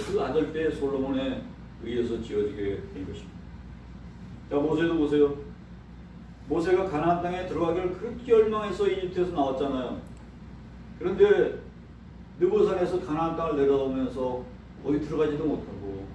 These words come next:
거기서 죽을 수 있는 생활을 막아야 됐습니다. 하나님께서 허락하셔야 요단강을 건너잖아요. 하나님께 허락 안 하셨기 때문에 거기서 바람 먹고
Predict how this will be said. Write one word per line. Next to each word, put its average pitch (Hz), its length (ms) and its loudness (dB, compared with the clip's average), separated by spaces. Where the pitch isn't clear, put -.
거기서 117 420 -2
죽을 117 140 -8
수 - 160 -12
있는 110 160 -8
생활을 104 280 -8
막아야 92 320 -8
됐습니다. - 340 -14
하나님께서 214 420 4
허락하셔야 240 1000 4
요단강을 190 460 0
건너잖아요. 156 720 -4
하나님께 156 300 0
허락 143 460 -2
안 113 140 -4
하셨기 - 280 -10
때문에 101 500 -6
거기서 131 340 -2
바람 120 420 -2
먹고 101 420 -6